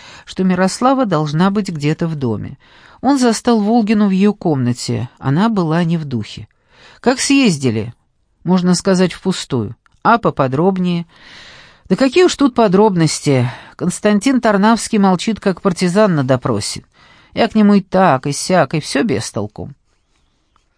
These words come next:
"Но он же должен понимать, что своим молчанием сильно вредит себе", —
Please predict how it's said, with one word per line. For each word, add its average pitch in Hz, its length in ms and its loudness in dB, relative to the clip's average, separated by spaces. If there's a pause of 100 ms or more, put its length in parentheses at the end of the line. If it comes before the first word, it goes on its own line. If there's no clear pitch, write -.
(100)
"Но 156 180 0
он 160 140 2
же 156 140 -2
должен 156 420 -2
понимать, 175 480 -2
что 127 380 -4 (220)
своим 156 380 -2
молчанием 170 640 0
сильно 160 400 -2
вредит 220 400 -2
себе", — 113 380 -6